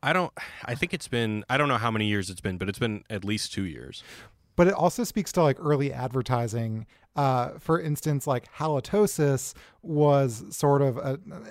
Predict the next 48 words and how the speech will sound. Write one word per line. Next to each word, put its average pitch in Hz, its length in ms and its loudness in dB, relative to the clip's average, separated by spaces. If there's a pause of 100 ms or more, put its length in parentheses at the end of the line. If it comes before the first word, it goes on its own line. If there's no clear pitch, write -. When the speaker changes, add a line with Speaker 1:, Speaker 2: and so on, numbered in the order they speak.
Speaker 2:
I 170 80 0
don't 190 140 4
know 180 60 8
if 170 80 4
the - 60 -2
term 156 200 0
was 131 120 2
invented, 123 560 0
but 131 120 -6
certainly 160 300 -2
popularized 123 760 0
by 117 200 -2
Listerine, 131 760 0 (440)
where 143 240 6
they're 139 120 6
like, 123 260 2
"Oh, 175 200 6
did 123 180 -2
you 147 120 0
know 165 80 4
you 160 140 2
secretly 143 460 -2
had 131 160 0
this 113 140 -4
medical 120 420 -4
problem 165 580 -2
that, 123 180 0
like, 117 160 -8
people 120 500 -4
judge 123 280 -2
you 165 100 0
for 180 260 0
called 120 300 -2
bad 123 280 -4
breath? 123 380 -2
We're 151 80 0
gonna 147 120 2
call 127 200 -2
it 135 60 -6
halitosis 131 640 -2
to 143 80 -4
make 131 140 0
it 131 80 -8
seem 139 160 -4
more 120 160 -2
legit." 117 460 -2 (400)
Or, 160 600 8
um, 135 380 0